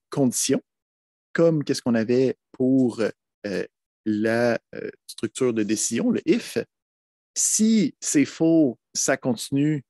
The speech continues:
puis ça fait pas d'in-, d'action. Puis si c'est vrai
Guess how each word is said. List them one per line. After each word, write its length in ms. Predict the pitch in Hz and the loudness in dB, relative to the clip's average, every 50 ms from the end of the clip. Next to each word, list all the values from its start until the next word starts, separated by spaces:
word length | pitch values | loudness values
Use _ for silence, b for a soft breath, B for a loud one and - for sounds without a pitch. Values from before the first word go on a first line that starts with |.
| _ _ | _ _
puis 140 | - 135 123 | -4 -4 -2
ça 260 | - 131 113 107 - - - | 0 0 0 0 -2 -6 -12
fait 80 | - - | -8 -2
pas 140 | 131 123 | -2 0
d'in-, 120 | 110 104 101 - _ | 0 -2 -4 -6 _
d'action. 520 | - - 110 107 - - - - - 302 - _ _ _ _ _ _ _ _ _ _ _ _ _ _ _ | -8 -6 -6 -6 -4 -4 -2 0 -2 -2 -2 _ _ _ _ _ _ _ _ _ _ _ _ _ _ _
Puis 280 | - 175 196 208 - - - | -2 0 2 2 0 -2 -4
si 180 | - - 196 | -2 -2 -2
c'est 180 | - - 131 113 | 0 2 0 0
vrai 320 | 107 104 117 147 233 - | 0 0 0 -2 -2 -4